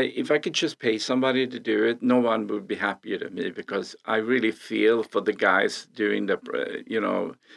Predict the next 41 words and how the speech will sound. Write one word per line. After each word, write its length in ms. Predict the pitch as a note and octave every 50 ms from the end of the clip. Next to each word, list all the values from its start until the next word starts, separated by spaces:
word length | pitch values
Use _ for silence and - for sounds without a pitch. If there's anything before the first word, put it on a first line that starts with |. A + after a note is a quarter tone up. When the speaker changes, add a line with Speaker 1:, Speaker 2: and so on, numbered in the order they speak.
| - -
Speaker 1:
presentations 880 | - - F3 E3+ B2+ A2 - - B2 G#2+ G#2 G2 - - G2 E2+ -
and 120 | G#2 G2+ F#2+
video 440 | G#2 G#2 G2+ G#2 G#2 G#2 G#2 G#2 G2+
and, 260 | G2+ G2 G2 - - -
and 320 | G#2 F#2+ F2+ - E2+ -
photography, 540 | - - - G#2+ G2+ F#2+ G2 F#2+ - G#2+ G2+
because 340 | - G2+ F#2 - G2+ F#2+ - -
it's 200 | A#2+ B2 - A2
a 120 | G#2+ -
lot 440 | - G2 G#2 - - - G#2 G#2 G#2
of 140 | G2+ - -
work. 400 | - A2 - - - - _ - _ _ _ -
Speaker 2:
It's 160 | F#3 G3 -
a 60 | G3
lot 180 | E3 D#3 D#3 -
of 100 | - -
work, 240 | - C#3 - _ -
Speaker 1:
But 160 | B2+ B2+ B2+
it, 40 | C3+
Speaker 2:
yeah. 140 | E3 - - - -
Speaker 1:
there 180 | - D3 D#3 E3
is 100 | E3+ D#3+
some, 400 | - - D#3+ C#3+ C3+ B2+ B2+ - _ _ -
some 300 | - - D3 C#3+ C#3+ D3+
of 100 | D#3 D3
that 200 | D3 C3+ B2+ C3
creative 400 | - C3+ B2 B2 B2 B2 A#2+ A2
energy 400 | A#2 A#2 B2 A#2 G#2+ F#2+ F#2+ G#2
you 180 | G#2 G#2 G#2 F#2+
put 280 | - - - A#2+ A2 G#2
into 240 | G#2 G#2 F#2+ G2+ -
the 100 | G#2+ G2
picture 480 | - - A2+ - - - - F#2+ - -
is 220 | - - - -
gonna 460 | - - A2+ A2 A2 G#2 G2 G2 G2 - _ _ _ _ _ _ - -
communicate 960 | - B2 A#2 A2+ G#2+ G#2+ G#2 G2+ E2+ - - A#2 G2 E2+ E2+ - _ _ - _ -
with 160 | - A2 -
the 80 | - -
house 460 | - - - - - - - - -
itself. 580 | - - - - - - - - - - - -
It, 160 | - - -